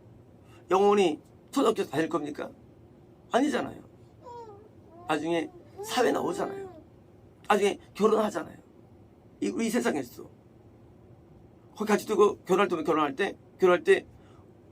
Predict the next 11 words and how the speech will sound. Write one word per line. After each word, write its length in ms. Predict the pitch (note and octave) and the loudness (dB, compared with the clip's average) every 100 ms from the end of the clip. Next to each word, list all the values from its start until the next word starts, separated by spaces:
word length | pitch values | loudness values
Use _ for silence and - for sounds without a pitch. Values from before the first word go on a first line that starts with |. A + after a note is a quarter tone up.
| - - | -20 -6
조선 380 | E3+ G3 - - | 0 0 0 -4
일억 240 | F#3 B3 - | 2 2 2
들어가잖아요. 560 | E3+ C3+ G2+ A2+ - - - - - - - - - - - - - | -4 -8 -12 -18 -20 -20 -20 -20 -20 -20 -20 -20 -20 -20 -20 -20 -6
왜? 280 | F#3 E3 - - - - - - - | 0 0 0 -12 -20 -20 -20 -20 -14
가치가 500 | - - - - C5+ | -2 0 0 2 2
있다고 220 | - C#4 | 4 4
여기니까, 300 | A3+ A#3 G#3 | 4 2 0
이 80 | F#3 | 0
결혼에 320 | E3 G3 G3+ D#3+ | 2 4 4 2
대해서. 680 | C3 B2 A#2 D3+ C#3 A#2 - - - - - - - - - - - - | -2 -8 -8 -8 -10 -14 -20 -20 -20 -20 -20 -20 -20 -20 -20 -20 -20 -16
근데 600 | - C#4+ C4+ A#3+ F#3 - | 0 4 6 6 4 -2